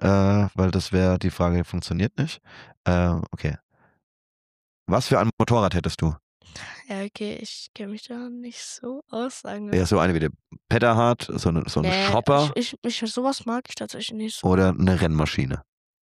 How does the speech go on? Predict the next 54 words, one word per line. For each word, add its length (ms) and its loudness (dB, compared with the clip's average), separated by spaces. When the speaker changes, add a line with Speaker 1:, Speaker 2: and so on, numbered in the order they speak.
Speaker 2:
Ja, 120 -20
wenn, 160 -4
dann 200 -4
eine 140 -8
Rennmaschine. 520 -18
Speaker 1:
Ja, 320 -4
ne? 220 -4
Speaker 2:
Nicht 240 0
so, 140 -6
nicht 480 -12
so 80 -12
eine 140 -12
Harley. 300 -12
Also 160 0
Speaker 1:
Ja. 60 2
Speaker 2:
ich 80 2
mag, 140 0
ich 140 -6
mag, 260 -2
Harley 340 2
sieht 140 -10
cool 100 -2
aus 200 -4
und 80 -8
alles, 160 -8
aber 200 -6
ich 160 -6
glaub, 160 2
das 140 -2
ist, 160 -4
wenn 280 2
erst, 240 -2
wenn 100 2
man 120 0
etwas 300 -4
älter 420 0
wird, 120 6
Speaker 1:
<laughs> 800 2
Speaker 2:
aber 200 4
jetzt 240 2
nicht 160 0
so, 100 -6
keine 200 -2
Ahnung, 120 -2
in 240 -2
den 80 -18
Zwanzigern 600 -4
oder 200 -2
so, 220 -4
ist 180 -6
sowas 340 -4
nicht 220 -6
so 140 -14
geil. 220 -16